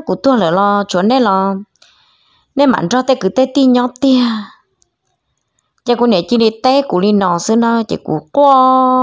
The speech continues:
cho cô nhẹ. Cô nè sợ sải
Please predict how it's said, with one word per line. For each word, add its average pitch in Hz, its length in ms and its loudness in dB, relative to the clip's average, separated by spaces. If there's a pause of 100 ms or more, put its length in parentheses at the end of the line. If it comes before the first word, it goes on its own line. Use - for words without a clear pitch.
(640)
cho 214 140 -2
cô 170 120 -4
nhẹ. 175 180 -4 (1700)
Cô 254 100 -2
nè 208 140 2
sợ 220 180 -2
sải 214 280 -2